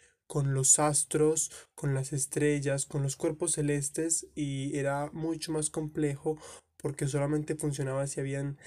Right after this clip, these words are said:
eh, cielos despejados, como era más que todo para el caso de los árabes, pero en los territorios donde había cielo nublado era complejo.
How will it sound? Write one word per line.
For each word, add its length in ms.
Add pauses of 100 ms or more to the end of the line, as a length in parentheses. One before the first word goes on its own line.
(240)
eh, 160
cielos 420
despejados, 1040 (360)
como 360
era 140
más 240
que 140
todo 240
para 160
el 80
caso 260
de 60
los 200
árabes, 360
pero 260
en 100
los 140
territorios 720
donde 260
había 260
cielo 320
nublado 840 (320)
era 220
complejo. 640